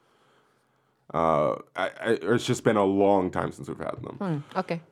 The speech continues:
Speaker 1: Um, I feel like there were a few sets with them, but I could be wrong.
Speaker 2: Okay.
Speaker 1: Anyway, um, either way, it's cool to have them.
Speaker 2: Yeah.
Speaker 1: We, it's not something that we're used to, at least anymore.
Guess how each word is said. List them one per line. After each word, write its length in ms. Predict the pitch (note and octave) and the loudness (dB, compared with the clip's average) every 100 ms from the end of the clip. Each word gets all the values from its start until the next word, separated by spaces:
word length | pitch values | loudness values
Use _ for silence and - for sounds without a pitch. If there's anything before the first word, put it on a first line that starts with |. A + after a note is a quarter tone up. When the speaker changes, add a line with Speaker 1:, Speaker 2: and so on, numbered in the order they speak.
| - | -4
Speaker 1:
Um, 240 | G#2 G2+ D2+ | 0 0 -2
I 100 | G#2 | -2
feel 180 | B2+ | 0
like 120 | A2 G#2+ | 0 2
there 100 | G2 | 2
were 140 | F#2 | 2
a 40 | |
few 160 | F2 F2+ | 0 -6
sets 260 | - D2+ - | -4 -4 -4
with 140 | C#2+ | -6
them, 280 | G#1 A#1 F#2 | -6 -10 4
but 480 | B2 A#2+ - - - _ A2+ | 6 6 2 -8 -18 _ -2
I 80 | |
could 160 | A#2 A#2 | 0 0
be 60 | E2 | 0
wrong. 200 | G#1+ - - - | -2 -6 -14 -4
Speaker 2:
Okay. 100 | E3 | 4
Speaker 1:
Anyway, 500 | D#3+ C#3+ A2 F#2 E2+ - _ _ - | 6 8 8 6 2 -6 _ _ 0
um, 580 | G#2+ G2+ G2 F#2 F2+ F2+ _ _ - | 2 4 2 0 -4 -8 _ _ -2
either 240 | D#3 F#3 C3 | 2 6 6
way, 200 | A#2+ A#2 | 6 6
it's 120 | G2+ | 2
cool 240 | - C#3+ | 2 2
to 60 | G#2 | 2
have 280 | F#2 F2+ - | 2 0 0
them. 180 | A#1+ - _ - | -10 -12 _ -2
Speaker 2:
Yeah. 160 | E3 - - | -2 -4 -12
Speaker 1:
We, 400 | G#2 A2+ G#2 G#2 | 0 2 4 2
it's 180 | A2 - | 0 2
not 400 | A#2 A2+ F2+ - | 4 4 2 0
something 380 | A#2 G#2 G2+ F#2+ | -2 0 0 2
that 120 | F2+ | 2
we're 100 | F2 | 2
used 260 | F2+ F#2 - | -2 -6 -6
to, 280 | - G#2+ - | -6 -6 -2
at 100 | F2 | -2
least 260 | F2 E2 F#2+ | 0 -2 -4
anymore. 440 | F2 E2 E2 E2+ | -4 -4 -4 -6